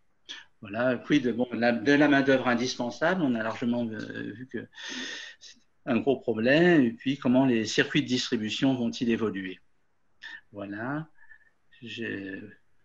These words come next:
vous remercie de votre écoute, hein, je vous rem-, j'espère qu'on pourra à la fin du confinement se retrouver, euh, comme, le, que dans, comme dans le village d'A-, d'Astérix, et je, re-, je rappelais la, la devise de l'Académie d'agriculture, euh, en,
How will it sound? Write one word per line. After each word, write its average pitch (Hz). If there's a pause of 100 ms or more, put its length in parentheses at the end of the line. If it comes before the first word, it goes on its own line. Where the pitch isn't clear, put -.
(140)
vous 120
remercie 127
de 120
votre 139
écoute, 202
hein, 127
je 127
vous 131
rem-, 123 (240)
j'espère 151
qu'on 143
pourra 139
à 131
la 123
fin 147
du 131
confinement 135
se -
retrouver, 120
euh, 98 (360)
comme, 131
le, 113
que 135
dans, 120
comme 127
dans 120
le 117
village 120
d'A-, 104
d'Astérix, 110
et 104
je, 98
re-, 110
je 98
rappelais 117
la, 98 (300)
la 120
devise 135
de 127
l'Académie 113
d'agriculture, 117
euh, 101 (1200)
en, -